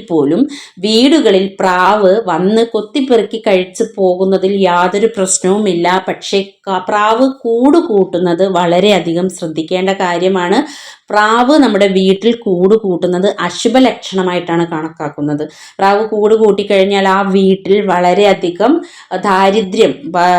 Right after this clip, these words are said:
പതിയെ പതിയെ ദാരിദ്ര്യത്തിലേക്ക് വരികയും കടം കയറുകയും കുടുംബാംഗങ്ങൾ തമ്മിലുള്ള ആ ഒരു ഐക്യതയൊക്കെ ഇല്ലാതാവുകയും നിരന്തരം വീട്ടിൽ വഴക്കുണ്ടാക്കുകയും ഒക്കെ, വഴക്കുണ്ടാവുകയും പ-, ചെറിയ ചെറിയ കാരണത്തിൽ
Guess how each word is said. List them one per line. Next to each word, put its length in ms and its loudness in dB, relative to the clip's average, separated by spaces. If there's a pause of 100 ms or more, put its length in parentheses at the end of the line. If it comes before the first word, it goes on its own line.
പതിയെ 340 2
പതിയെ 340 2
ദാരിദ്ര്യത്തിലേക്ക് 920 0
വരികയും 560 0
കടം 380 0
കയറുകയും 800 0
കുടുംബാംഗങ്ങൾ 880 0
തമ്മിലുള്ള 600 2 (520)
ആ 80 0 (120)
ഒരു 240 0 (160)
ഐക്യതയൊക്കെ 760 2
ഇല്ലാതാവുകയും 1040 2 (180)
നിരന്തരം 640 2 (140)
വീട്ടിൽ 440 0
വഴക്കുണ്ടാക്കുകയും 1200 0
ഒക്കെ, 280 -6 (140)
വഴക്കുണ്ടാവുകയും 1160 2
പ-, 180 -8
ചെറിയ 260 -2
ചെറിയ 340 4
കാരണത്തിൽ 580 0